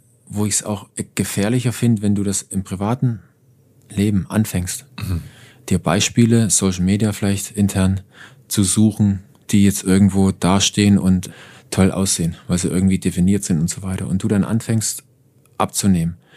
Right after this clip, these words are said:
Speaker 1: Bei uns war es so, als Leistungssportler, da entscheidet die Leistung und wenn du zu tief bist, geht da nichts mehr, bist du weg vom Fenster. Dementsprechend sagst du, warum soll ich das machen? In dem normalen Leben ist es so, da hast du diese Grenze nicht,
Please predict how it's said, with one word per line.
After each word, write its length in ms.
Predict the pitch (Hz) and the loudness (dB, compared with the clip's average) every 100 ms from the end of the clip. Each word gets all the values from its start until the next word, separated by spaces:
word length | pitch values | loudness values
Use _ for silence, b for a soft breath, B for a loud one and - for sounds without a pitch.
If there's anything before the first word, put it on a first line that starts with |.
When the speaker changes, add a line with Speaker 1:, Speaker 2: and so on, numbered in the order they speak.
| B B B | B B B
Speaker 1:
Bei 120 | 92 | -2
uns 280 | 107 117 - | 0 0 0
war 80 | 107 | -2
es 80 | |
so, 120 | - 101 | 0 0
als 180 | 90 | -2
Leistungssportler, 840 | 90 92 - 113 - 110 107 107 104 b | -2 -2 -2 -4 -4 -4 -2 -4 -6 b
da 120 | 76 | -4
entscheidet 360 | 87 98 92 | -2 -2 -2
die 80 | 85 | -2
Leistung 520 | 85 82 - 143 160 | -2 -2 0 2 2
und 120 | 156 95 | 2 2
wenn 100 | 98 | 2
du 100 | 98 | 0
zu 120 | 98 | -4
tief 320 | - 131 135 | 0 0 2
bist, 380 | - 117 - - | -2 -2 -4 -4
geht 140 | 92 | -2
da 60 | 87 | -2
nichts 220 | 92 - | -4 -2
mehr, 140 | 90 | -4
bist 180 | 90 - | -2 -4
du 80 | 87 | -2
weg 140 | 95 | 0
vom 120 | - 107 | 0 0
Fenster. 360 | 113 123 127 | 2 2 2
Dementsprechend 520 | 113 101 101 98 101 | 2 2 2 2 2
sagst 180 | 92 98 | 2 0
du, 40 | 92 | -2
warum 160 | 87 | -2
soll 140 | 92 90 | -2 -4
ich 60 | |
das 120 | - | -4
machen? 240 | 92 87 87 - B B B B B B | -4 -4 -6 -12 B B B B B B
In 140 | 104 | 4
dem 120 | 95 92 | 6 6
normalen 440 | 85 85 110 127 | 6 4 4 6
Leben 260 | 117 127 104 | 6 4 2
ist 140 | 117 | 0
es 120 | 110 | -2
so, 120 | 117 | -2
da 100 | 98 | -2
hast 160 | 95 - | -2 -2
du 60 | 107 | 0
diese 200 | 90 92 | -2 -2
Grenze 300 | 85 85 87 | -4 -2 -2
nicht, 260 | 87 - | -4 -8